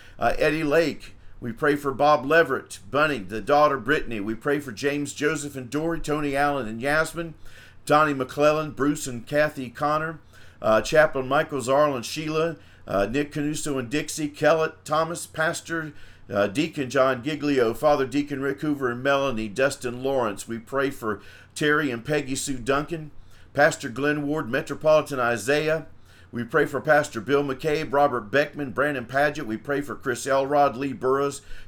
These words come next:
Charles Edwards, and Pastor Paul Maiuzo. Lord, have mercy on your clergy. Lord, those that are near and far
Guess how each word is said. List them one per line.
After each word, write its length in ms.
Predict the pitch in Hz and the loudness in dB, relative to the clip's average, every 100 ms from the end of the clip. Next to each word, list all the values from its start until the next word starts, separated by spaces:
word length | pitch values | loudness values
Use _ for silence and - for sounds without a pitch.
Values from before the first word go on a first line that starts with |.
| - | 0
Charles 420 | 151 156 147 - | 8 8 8 4
Edwards, 500 | 143 147 139 147 135 | 0 0 0 -2 -4
and 340 | 135 127 120 117 113 | -4 -4 -4 -8 -6
Pastor 400 | 139 147 143 127 | 0 0 0 -8
Paul 320 | - 147 143 | 0 2 2
Maiuzo. 800 | 135 135 131 143 135 120 98 82 - - - - - | 2 0 2 2 2 4 2 0 -10 -12 -10 -10 0
Lord, 300 | 127 160 156 | 6 6 8
have 260 | 160 160 | 4 2
mercy 400 | 147 170 - 143 | 2 0 0 -4
on 200 | 120 131 | -4 -4
your 140 | 120 117 | -4 -6
clergy. 640 | - 139 147 113 95 73 - - _ - - - - - | -4 -2 -2 -2 -6 -8 -16 -20 _ -20 -20 -20 -20 -2
Lord, 280 | 123 143 143 | 4 4 6
those 340 | 143 147 147 | 4 4 2
that 140 | 135 | 2
are 220 | 123 113 110 | 4 4 2
near 500 | - 113 143 151 151 | -4 -6 -4 -2 -2
and 280 | 131 123 | -2 -4
far 580 | 110 135 131 147 175 175 | -4 0 2 2 0 -6